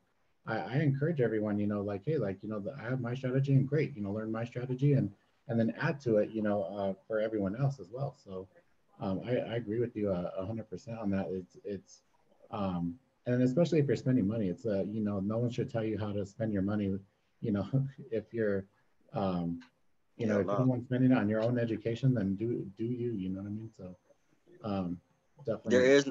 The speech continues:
Speaker 2: I just wanna put this out there. There is no perfect way of trading. There
Speaker 1: Oh,
Speaker 2: isn't.
Speaker 1: no. That's
Speaker 2: So I
Speaker 1: it.
Speaker 2: just want everybody, 'cause everybody, this is the, this is the correct way.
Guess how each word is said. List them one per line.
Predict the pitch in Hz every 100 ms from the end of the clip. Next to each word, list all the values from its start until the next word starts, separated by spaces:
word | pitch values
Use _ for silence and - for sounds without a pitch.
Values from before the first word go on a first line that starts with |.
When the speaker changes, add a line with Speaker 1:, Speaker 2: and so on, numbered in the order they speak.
| -
Speaker 2:
I | 135
just | 131
wanna | 131 120
put | 127
this | 117
out | 113 107
there. | 95 - - -
There | 101 92
is | 123 131 135 107
no | 113 117 113 - - _ -
perfect | - 135 123 110
way | 110
of | 104
trading. | - 104 85 - - - - - - - -
There | 113
Speaker 1:
Oh, | -
Speaker 2:
isn't. | 170
Speaker 1:
no. | 165 - - - - - -
That's | 127 117 120
Speaker 2:
So | 127
I |
Speaker 1:
it. |
Speaker 2:
just | 131
want | 135 127
everybody, | 135 139 139
'cause | 135 123
everybody, | 139 123 120
this | 135
is | 131
the, | 123 117 -
this | 131 139
is | 123
the | 123 117
correct | 113 135 123
way. | 131 107